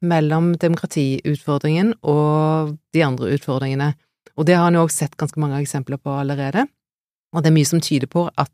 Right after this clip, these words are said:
eh, kvinnelige journalister og kvinnelige politikere er mest utsatt. Og kvinnelige lokalpolitikere er mer utsatt enn de på toppen. Lettere å, å holde i sjakk, lettere å skremme til taushet. Så jeg tror det er også litt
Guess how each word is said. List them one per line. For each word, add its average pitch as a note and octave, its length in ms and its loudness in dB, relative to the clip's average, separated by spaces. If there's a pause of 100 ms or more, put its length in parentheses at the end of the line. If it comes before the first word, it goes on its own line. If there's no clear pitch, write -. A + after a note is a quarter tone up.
eh, C#3+ 160 2
kvinnelige C#3 500 -2
journalister D3 580 0
og D#3 140 -4
kvinnelige C3 420 -2
politikere C3+ 600 -2
er B2+ 40 -4
mest - 220 -8
utsatt. - 420 -10 (240)
Og D#3 80 -4
kvinnelige C#3+ 320 2
lokalpolitikere C3+ 1000 0
er B3 40 6
mer F#3+ 200 4
utsatt D#3 380 -2
enn F3+ 100 2
de D#3+ 80 2
på F#3 120 -2
toppen. C3+ 380 0 (260)
Lettere C#3 320 -2
å, D3 480 0
å D3+ 160 0
holde D3 200 0
i C#3+ 40 2
sjakk, - 380 -4 (100)
lettere D#3 460 -2 (100)
å C3 540 -4
skremme C#3 320 -4
til F3 100 -6
taushet. - 480 -8 (100)
Så - 120 2
jeg F3+ 100 4
tror F#3 380 0 (100)
det F#3+ 160 2
er - 80 -2
også F3+ 400 0
litt F#3 160 0